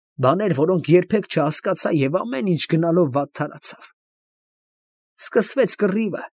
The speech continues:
հրաձգություն, հրդեհ, ավերածություն։ Լոնդոնի բանկերը կտրեցին և ոսկիները տարան, բայց ոսկով ուտելիք չկարողացան ձեռք բերել։ Իսկ ինչպես ապրեցինք մենք։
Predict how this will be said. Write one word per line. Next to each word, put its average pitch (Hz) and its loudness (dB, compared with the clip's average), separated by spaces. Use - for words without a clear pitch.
հրաձգություն, 160 0
հրդեհ, 160 2
ավերածություն։ 170 0
Լոնդոնի 180 4
բանկերը 202 4
կտրեցին 208 0
և 151 4
ոսկիները 175 0
տարան, 156 -4
բայց 139 2
ոսկով 196 4
ուտելիք 226 2
չկարողացան 233 0
ձեռք - -2
բերել։ - -8
Իսկ - 0
ինչպես 254 2
ապրեցինք 120 -2
մենք։ - -10